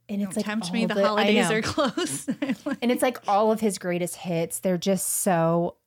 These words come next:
Speaker 1: unhinged and, like, things nobody asked for.
Speaker 2: Oh.
Speaker 1: It's, it's good.
Speaker 2: So do they have, like, a cult following, these two? Like, they have, like, a lot of followers and, like, people are interested? I mean,
Speaker 1: I
Speaker 2: you're
Speaker 1: don't, I
Speaker 2: telling me
Speaker 1: think
Speaker 2: about it,
Speaker 1: it's,
Speaker 2: so.
Speaker 1: yeah, I'm,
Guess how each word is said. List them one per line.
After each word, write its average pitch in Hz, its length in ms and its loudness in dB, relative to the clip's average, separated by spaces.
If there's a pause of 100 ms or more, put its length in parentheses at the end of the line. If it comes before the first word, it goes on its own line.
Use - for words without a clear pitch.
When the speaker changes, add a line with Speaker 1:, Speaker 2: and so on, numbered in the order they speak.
Speaker 1:
unhinged 165 840 -8
and, 160 180 -8
like, 156 300 -6 (140)
things 190 280 -4
nobody 170 320 -6
asked 147 360 -6
for. 185 340 -4 (680)
Speaker 2:
Oh. 220 140 -16 (920)
Speaker 1:
It's, - 600 -8
it's 247 160 -8
good. 392 240 -2
Speaker 2:
So 320 120 -2
do 302 120 2
they 294 200 -2
have, 247 280 0
like, 262 160 0
a 247 60 -2
cult - 280 -4
following, 220 440 -6
these 311 240 -6
two? 330 320 -10
Like, 240 360 -8
they 190 100 -6
have, 196 280 -4
like, 190 200 -8
a 214 40 -6
lot 185 160 -4
of 190 80 -10
followers 277 520 -6
and, 214 140 -8 (120)
like, 190 160 -8
people 220 240 -8
are 175 160 -6
interested? 285 680 -6 (360)
I 220 40 -12
mean, 220 180 -2
Speaker 1:
I 403 40 0
Speaker 2:
you're 466 80 2
Speaker 1:
don't, 523 220 2
I - 80 0
Speaker 2:
telling - 180 2
me 494 60 4
Speaker 1:
think 160 120 2
Speaker 2:
about 160 140 4
it, 180 60 -2
Speaker 1:
it's, - 100 -6
Speaker 2:
so. 170 180 -2
Speaker 1:
yeah, 311 380 2
I'm, 302 260 0